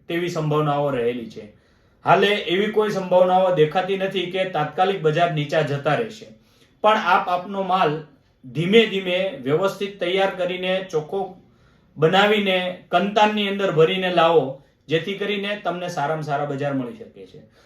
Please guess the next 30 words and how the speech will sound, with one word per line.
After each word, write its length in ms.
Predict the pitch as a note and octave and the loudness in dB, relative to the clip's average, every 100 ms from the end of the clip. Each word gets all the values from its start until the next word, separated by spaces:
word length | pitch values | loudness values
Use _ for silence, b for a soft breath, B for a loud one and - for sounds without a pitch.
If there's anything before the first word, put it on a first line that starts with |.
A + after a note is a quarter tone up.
| b - | b 2
આપ 260 | F3 - | 2 4
સૌનું 320 | G3 G#3 G#3+ G#3+ | 2 2 2 0
અમારી 580 | G3 G3 G3+ G3+ - _ _ _ C#3+ | 2 2 2 -2 -10 _ _ _ -12
શ્રી 160 | F3+ F3+ | -6 -2
મસ્તરામ 460 | F3 F3 A3 G#3 G3+ | -2 0 2 2 2
ટ્રેડિંગ 540 | F#3 G3 F3+ G3+ - _ _ _ _ _ _ _ D#3+ | 2 2 2 -6 -12 _ _ _ _ _ _ _ -4
YouTube 260 | F#3+ A#3 A3+ | 6 6 6
ચેનલની 500 | G3 G3+ G#3 G3+ G3 | 2 2 0 0 0
અંદર 180 | F#3+ | 2
સ્વાગત 440 | - E3+ F3 G3+ - | 2 4 4 2 -4
છે. 400 | F3 E3+ F3 - _ _ _ _ - | -4 -2 -4 -10 _ _ _ _ 0
આશા 320 | F3+ F#3+ A3 | 0 4 4
રાખું 360 | G#3 G3+ A3 G#3 | 4 2 -2 0
છું 440 | G#3 G#3 - _ | -2 -4 -8 _
કે 80 | G3 | 0
આ 120 | F#3 | 2
વીડિયો 340 | F#3 F#3+ G3+ G#3 | 4 2 0 -2
તમને 280 | F#3+ G3 E3+ | -4 -4 -2
ગમશે 520 | E3 - G3+ G3+ - b b b | -4 -4 -4 -6 -10 b b b
અને 260 | F3+ A3 F3 | 0 2 4
હજુ 220 | D#3+ G#3+ | 2 0
સુધી 260 | G#3+ G#3 G#3+ | -2 -2 -2
અમારી 340 | G3 G3+ G3 | 0 0 -2
ચેનલને 400 | F3+ F#3 G3 G3 | -2 -2 -2 -2
જો 120 | F#3+ | 2
આપે 260 | F#3 F3+ G3 | 4 4 -2
સબસ્ક્રાઇબ 640 | - D#3 - - F#3 F3 | -4 -6 -8 -4 -2 -2
ન 180 | E3 G#3 | -2 -2
કરી 280 | G3+ E3 D3 | 0 -2 0
હોય 280 | C#3 C3 | -2 -4